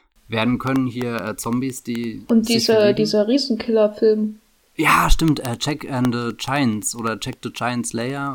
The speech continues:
Speaker 1: was auch immer, äh, auch Bryan Singer war das, oder?
Speaker 2: Ja.
Speaker 1: Oh, ja, und, äh, hier, äh, mit Ewan McGregor, stimmt. Also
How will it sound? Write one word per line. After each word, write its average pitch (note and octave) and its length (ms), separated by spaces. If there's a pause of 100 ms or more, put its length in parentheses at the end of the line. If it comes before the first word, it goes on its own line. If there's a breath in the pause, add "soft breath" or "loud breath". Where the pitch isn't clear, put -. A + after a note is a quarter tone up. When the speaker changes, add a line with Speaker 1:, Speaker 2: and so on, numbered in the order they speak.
Speaker 1:
was B2 160
auch A#2+ 100
immer, A#2 580
äh, - 40
auch C3+ 140
Bryan G#2 240
Singer C3 260
war F#2+ 120
das, G2 160
oder? A#2 260 (380)
Speaker 2:
Ja. A3+ 160
Speaker 1:
Oh, - 140
ja, A2 180
und, A2+ 260
äh, A2 220
hier, A2+ 280
äh, A2 160
mit G#2+ 160
Ewan A#2 140
McGregor, A#2 380
stimmt. C3 300 (300 loud breath)
Also C3+ 360